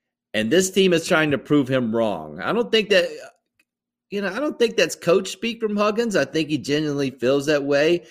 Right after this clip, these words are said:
And I can genuinely tell him that two games in, that's not true.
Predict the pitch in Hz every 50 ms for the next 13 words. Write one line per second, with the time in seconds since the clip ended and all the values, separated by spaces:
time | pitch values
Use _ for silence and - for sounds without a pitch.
0 | - _ _ _ _ _ _ _ - 131 139 135 135 127 110 - - - 147 131
1 | 113 104 101 113 139 147 156 160 160 156 151 147 151 151 139 - - 143 135 139
2 | 147 139 120 120 113 107 104 101 104 107 107 _ _ _ _ _ _ _ - 120
3 | 120 120 110 - - - _ _ _ _ _ _ _ _ _ _ _ _ _ _
4 | _ _ _ _ _ _ _ _ _ _ - - 160 165 160 165 170 165 170 156
5 | 139 123 143 170 185 180 143 120 113 107 110 120 117 - _ _ _ _ _ -
6 | 135 135 139 - - 151 151 160 156 151 - - - 170 165 180 190 180 143 107
7 | 101 90 87 117